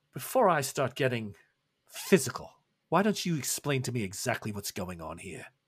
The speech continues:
I'm a very busy woman. I don't like to be played.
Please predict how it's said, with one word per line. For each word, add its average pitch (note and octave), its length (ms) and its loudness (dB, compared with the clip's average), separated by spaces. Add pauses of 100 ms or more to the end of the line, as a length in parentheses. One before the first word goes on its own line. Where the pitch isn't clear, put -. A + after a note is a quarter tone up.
(240)
I'm C#3 160 0
a A2 40 -2
very A2 540 2
busy A2+ 280 -2
woman. G2+ 280 -8
I G2 100 -8
don't B2+ 240 -2
like G#2+ 160 -8
to - 80 -10
be G#2 60 -10
played. F2 440 -12